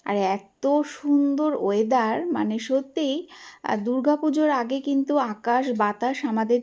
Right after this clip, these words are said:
জানিয়ে দেয় দুর্গাপুজো আর হাতে গোনা কয়েকটা দিন। দুর্গাপুজো এসে গেছে বা মা আসতে চলেছে। এটা কিন্তু প্রকৃতির একটা, আহ, গতানুগতিক নিয়ম বলতে পারো।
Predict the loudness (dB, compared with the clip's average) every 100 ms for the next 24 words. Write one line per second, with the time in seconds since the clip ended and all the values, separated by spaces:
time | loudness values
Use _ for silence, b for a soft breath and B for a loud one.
0 | 0 -2 0 0 0 0 0 0 -4 -4
1 | -4 -2 -4 -4 -2 0 -2 -4 b b
2 | b b -6 -2 -4 -2 -4 -2 -4 -2
3 | -2 -2 -4 -6 -8 -12 -14 -12 -14 -16
4 | b b b -6 -2 0 0 0 -2 -2
5 | 0 0 2 0 2 -2 -4 -4 -4 -6
6 | _ -4 -2 -2 -2 -2 -2 -4 -6 -8
7 | -10 -8 -6 -6 -10 -12 -14 -16 -18 B
8 | B B 0 2 0 0 0 0 -2 0
9 | 0 0 -4 -2 0 -2 -4 2 2 2
10 | -2 B B B -2 -2 -4 -6 0 0
11 | 2 0 2 2 0 -2 0 2 2 2
12 | 2 0 -4 -6 -8 -8 -8